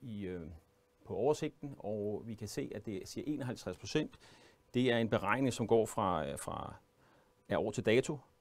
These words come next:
øhm, stigningen, så vi er steget fra, øh, otte tusind ultim, eller starter året til, til tolv, eller otte millioner, øh, starter året til tolv millioner, øh, ultimo året, dermed enoghalvtreds procent, enoghalvtreds procent. Omsætningen er steget, øh,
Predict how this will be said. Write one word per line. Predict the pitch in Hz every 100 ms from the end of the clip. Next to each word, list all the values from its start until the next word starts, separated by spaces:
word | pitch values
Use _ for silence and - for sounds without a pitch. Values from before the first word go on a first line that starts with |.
| -
øhm, | 113 110 110 104 113 -
stigningen, | - 123 127 104 117
så | 107 -
vi | 101 110
er | 113
steget | - 107 123
fra, | 123 - 101 85 82
øh, | 85 82
otte | 117 123
tusind | - 120 113 120 -
ultim, | 151 - 156 135 _ -
eller | -
starter | - 123 123 139
året | - 113
til, | - 110
til | - - 101
tolv, | 117 - -
eller | 80
otte | 107 120
millioner, | 120 117 127 131 - _
øh, | - 78 104
starter | - 104 113
året | 104 107
til | 110
tolv | - 101
millioner, | 107 95 87 98 85
øh, | 80 82 80 - _ _ -
ultimo | 98 101
året, | 85 -
dermed | 76 90 85 -
enoghalvtreds | - 95 92 87 - - 92 - - - 85 92 87
procent, | - 87 -
enoghalvtreds | 95 90 90 -
procent. | - - - _ _ - - - - _ _ -
Omsætningen | 175 - 185 180 170 160 - -
er | 117
steget, | - 165 214 - - - - -
øh, | 120 120 113